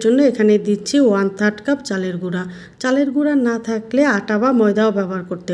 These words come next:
পারেন। হাতের কাছে কর্নফ্লাওয়ার থাকলে দুই টেবিল চামচ কর্নফ্লাওয়ার দিয়ে দিবেন। আর এখন দিয়ে দিচ্ছি দুই টেবিল চামচ সয়া সস। সয়া সসটা দিলে ভীষণ সুন্দর একটা ফ্লেভার আসে পাকোড়া থেকে। এখানে আমি আধা কাপ মসুরের ডাল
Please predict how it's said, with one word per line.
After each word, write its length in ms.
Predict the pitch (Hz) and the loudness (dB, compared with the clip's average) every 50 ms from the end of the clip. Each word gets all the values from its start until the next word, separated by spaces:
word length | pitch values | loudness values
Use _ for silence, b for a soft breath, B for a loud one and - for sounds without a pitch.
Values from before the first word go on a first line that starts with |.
| 175 180 | -6 -6
পারেন। 240 | 202 196 190 190 175 180 180 B B B B _ _ _ - - | -6 -6 -6 -6 -6 -8 -12 B B B B _ _ _ -4 -2
হাতের 280 | 240 240 240 285 294 294 302 | -2 0 0 0 0 2 0
কাছে 220 | 311 285 - 311 330 330 339 | -2 0 2 2 2 4 4
কর্নফ্লাওয়ার 460 | 254 240 233 233 254 240 240 233 233 233 220 | 4 2 4 2 2 2 4 2 2 0 -4
থাকলে 240 | 226 220 226 262 302 320 247 | -6 -4 -2 0 0 0 2
দুই 100 | 277 254 254 247 | 0 0 2 2
টেবিল 220 | 233 214 226 226 226 - | 2 2 0 -2 0 0
চামচ 280 | 226 220 240 285 277 - - | 0 2 2 0 0 0 0
কর্নফ্লাওয়ার 460 | 233 214 208 202 208 202 185 185 202 165 - | 2 2 2 2 0 -2 -2 -2 -4 -6 -6
দিয়ে 140 | 180 180 175 175 | -4 -4 -4 -4
দিবেন। 220 | 180 175 185 190 175 - - - | -4 -4 -4 -4 -6 -8 -6 -4
আর 80 | 202 202 - - 220 214 | -4 -4 -4 -4 -4 -4
এখন 180 | 208 220 240 247 247 | -2 0 0 0 2
দিয়ে 140 | 254 254 254 - | 2 0 0 0
দিচ্ছি 280 | 254 240 247 247 - 294 320 330 247 | -2 -2 -4 -2 0 2 2 2 2
দুই 100 | 247 247 233 240 | 2 0 2 2
টেবিল 240 | 220 208 196 208 208 208 - | 2 2 2 2 0 0 0
চামচ 380 | 208 202 196 208 254 285 285 - - - 208 - | 0 0 2 2 2 0 0 -2 -8 -12 -8 -4
সয়া 220 | - 208 196 190 180 - | -4 -2 -2 -4 -4 -4
সস। 160 | 185 190 180 - B B B B B - - | -6 -6 -6 -8 B B B B B -4 0
সয়া 200 | 254 269 269 269 - | 2 4 4 4 4
সসটা 280 | 285 277 277 - 294 285 233 | 2 2 2 2 0 2 2
দিলে 160 | 269 269 285 294 285 226 | 2 2 2 2 2 2
ভীষণ 340 | 240 262 254 277 294 285 285 262 247 | 0 0 0 2 4 4 4 4 2
সুন্দর 240 | 262 262 254 247 240 233 233 | 2 2 4 4 4 4 2
একটা 260 | 226 226 - - 277 285 302 294 294 | 0 -4 -4 0 0 0 0 0 0
ফ্লেভার 340 | 254 240 226 214 208 214 208 208 202 | 2 2 4 4 4 2 2 0 0
আসে 200 | - - 294 302 302 349 - - | 0 0 0 0 0 -2 -2 -4
পাকোড়া 320 | 214 196 - 190 185 185 180 190 | -6 -4 -4 -6 -6 -6 -8 -8
থেকে। 200 | 185 180 - 202 175 B B B B B B _ - 262 | -8 -6 -8 -8 -8 B B B B B B _ -4 -2
এখানে 240 | 254 262 285 277 277 269 | 0 2 2 2 2 2
আমি 140 | 269 269 302 330 - - 220 233 | 2 2 0 0 0 -2 -4 -2
আধা 180 | 220 240 240 240 | 0 -2 -2 0
কাপ 140 | 247 277 277 277 254 | -2 -4 -2 -2 0
মসুরের 400 | 233 226 226 - 226 208 226 220 220 - | 0 0 0 0 0 0 0 0 0 0
ডাল 160 | 240 262 294 | 0 2 2